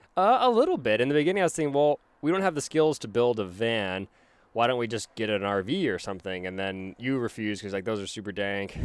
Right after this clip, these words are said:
No offense to R V people, but we were, the R V that we would have ended up getting would have been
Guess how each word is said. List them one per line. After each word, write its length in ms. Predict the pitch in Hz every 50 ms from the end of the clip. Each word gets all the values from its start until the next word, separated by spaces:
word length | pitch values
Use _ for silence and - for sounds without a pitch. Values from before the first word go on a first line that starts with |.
| - -
No 120 | 110 113 110
offense 280 | 104 - 117 110 101 -
to 80 | - 95
R 140 | 95 104 98
V 180 | 92 104 104
people, 420 | 95 - 101 104 95 104 101 101 95
but 240 | 92 101 98 87 101
we 160 | 127 139 160
were, 100 | 170 143
the 200 | 135 151 147 160 -
R 200 | 156 170 196 202
V 200 | 165 151 175 190
that 120 | 165 160
we 100 | 135 143
would 140 | 147 147 147
have 80 | 135 120
ended 260 | - 135 135 127 120
up 140 | 123 101 101
getting 320 | 120 120 123 135 151 143
would 100 | 127 113
have 120 | 110 101 98
been 280 | 113 107 101 98 92